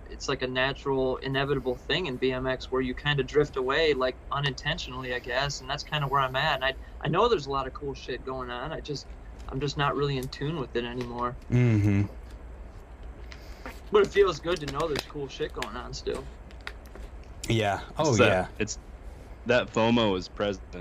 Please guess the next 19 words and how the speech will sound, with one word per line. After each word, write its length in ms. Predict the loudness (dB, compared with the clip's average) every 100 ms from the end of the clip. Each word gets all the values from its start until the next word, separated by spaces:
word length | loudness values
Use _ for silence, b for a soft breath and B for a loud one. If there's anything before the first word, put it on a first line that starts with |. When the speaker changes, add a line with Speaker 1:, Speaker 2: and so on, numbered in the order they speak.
| -10
Speaker 3:
I 120 | -8
feel 180 | -2 0
like, 200 | 0 0
in 100 | -4
any 260 | -4 -4 -6
point 400 | -4 -4 -4 -6 -10
in 140 | -6
B 100 | -4
M 80 | -4
X. 300 | -4 -6 -6
Like, 280 | -6 -6 -10 -14 -14 -14 -4
like, 200 | 0 2
no 120 | 2
matter 320 | 4 4 2
what 280 | 0 0 -2
you're 140 | -4 -6
doing 380 | -6 -6 -4
or 100 | -4
how, 480 | -2 0 0 -2 -6